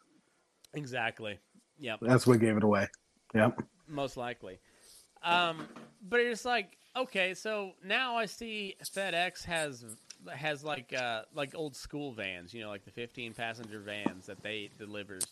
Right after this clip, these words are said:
Speaker 1: uh, stuff in, or they
Speaker 2: Probably.
Speaker 1: apparently they have, uh, air conditioning in their trucks. We're like, isn't that the union's job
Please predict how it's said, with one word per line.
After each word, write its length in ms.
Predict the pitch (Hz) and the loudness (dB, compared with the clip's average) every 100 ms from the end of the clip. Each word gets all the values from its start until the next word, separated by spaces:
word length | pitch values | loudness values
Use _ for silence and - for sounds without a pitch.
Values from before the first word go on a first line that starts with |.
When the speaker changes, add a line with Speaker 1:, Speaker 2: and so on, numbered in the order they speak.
| _ - | _ -12
Speaker 1:
uh, 220 | 107 90 | -10 -10
stuff 340 | - 98 92 | -10 -12 -12
in, 240 | 98 90 95 _ _ _ _ _ _ _ _ - | -12 -12 -14 _ _ _ _ _ _ _ _ -2
or 480 | 214 240 214 208 190 151 | 4 4 4 0 -4 -4
they 180 | 175 | 0
Speaker 2:
Probably. 380 | 170 175 170 185 | 12 12 12 12
Speaker 1:
apparently 240 | 180 196 - _ _ - | 10 6 -10 _ _ -2
they 200 | 175 180 | 4 4
have, 320 | 180 180 165 | 4 2 2
uh, 180 | 170 160 - | 2 0 0
air 160 | 151 185 | -4 -4
conditioning 480 | 180 143 135 147 | -4 -6 -6 -8
in 80 | 139 | -8
their 140 | 127 107 | -8 -8
trucks. 440 | - 185 185 - | -6 -6 -6 -8
We're 120 | 151 | -2
like, 180 | 165 123 _ - - - _ _ _ - _ _ _ - | -2 -2 _ -20 -20 -20 _ _ _ -20 _ _ _ -2
isn't 380 | 311 349 392 269 | 0 2 0 4
that 240 | 254 277 - | 4 4 -2
the 120 | 269 | -2
union's 840 | 180 156 185 240 240 240 208 147 | -2 -4 -2 -2 -2 -2 -4 -8
job 560 | 131 120 143 185 202 | -6 -2 0 0 -4